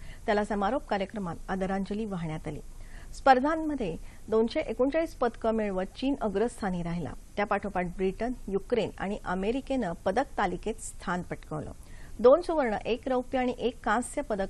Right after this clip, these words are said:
पटकावत भारतानं पॅराऑलिम्पिक स्पर्धांमध्ये आतापर्यंतची सर्वोत्तम कामगिरी बजावली. याबरोबरच हे बातमीपत्र संपलं. तेव्हा पुन्हा भेटूया संध्याकाळी सात वाजता सह्याद्री वाहिनीवर.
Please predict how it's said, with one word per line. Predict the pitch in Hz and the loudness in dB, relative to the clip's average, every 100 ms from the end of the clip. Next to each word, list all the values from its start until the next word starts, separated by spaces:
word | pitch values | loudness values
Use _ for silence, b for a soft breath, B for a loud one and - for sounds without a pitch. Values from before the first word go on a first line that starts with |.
| - | -2
पटकावत | 175 - 202 170 170 | -4 -2 -2 -2 -4
भारतानं | 180 170 262 247 170 B B B - | -4 -2 0 -2 -2 B B B 6
पॅराऑलिम्पिक | 208 233 294 262 262 254 254 | 8 8 4 2 2 0 -6
स्पर्धांमध्ये | - 233 214 220 226 190 165 - | 0 0 2 0 0 -2 -4 -4
आतापर्यंतची | - - 277 285 226 196 175 208 | -6 0 0 2 -2 -2 -6 -8
सर्वोत्तम | 220 - 196 208 - 226 247 | -4 -2 2 0 0 -2 -2
कामगिरी | 240 165 165 165 160 - | -4 -6 -4 -6 -6 -8
बजावली. | 165 160 160 - - - - - - - 214 | -8 -8 -10 -12 -14 -16 -16 -14 -14 -4 2
याबरोबरच | 214 220 214 220 277 - | 4 6 4 0 -2 0
हे | |
बातमीपत्र | 208 190 196 202 196 202 | 2 2 0 -4 -2 -2
संपलं. | 208 214 240 302 | -2 -4 -4 -4
तेव्हा | 240 233 | -4 -2
पुन्हा | - 226 262 | 0 0 2
भेटूया | 285 277 | 2 0
संध्याकाळी | 269 254 254 254 | 0 0 0 -2
सात | 262 247 220 - | 0 4 2 2
वाजता | 233 - 202 - | -2 -2 -4 -4
सह्याद्री | - 180 185 226 226 | -2 -2 -2 -2 -2
वाहिनीवर. | 180 170 175 | -2 -4 -8